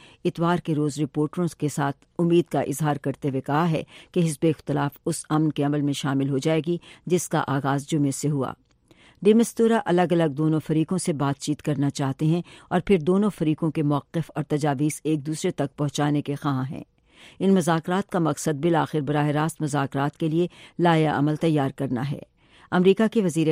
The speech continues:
خارجہ جان کیری نے شام کی حکومت اور حزب اختلاف پر اتوار کے روز زور دیا تھا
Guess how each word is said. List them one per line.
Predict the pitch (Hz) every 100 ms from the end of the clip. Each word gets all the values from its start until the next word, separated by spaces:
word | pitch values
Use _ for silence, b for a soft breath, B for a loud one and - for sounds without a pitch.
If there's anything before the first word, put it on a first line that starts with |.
| 147
خارجہ | 151 147 165 160
جان | 151 143
کیری | 147 151 170
نے | 170 131 b b
شام | - 190 196
کی | 185 180
حکومت | 156 160 156 180 -
اور | 165
حزب | 160 135 151
اختلاف | - - 139 139 165 -
پر | 156 -
اتوار | 147 143 143
کے | 160
روز | 156 156
زور | 143 147
دیا | 139 143 123
تھا | 165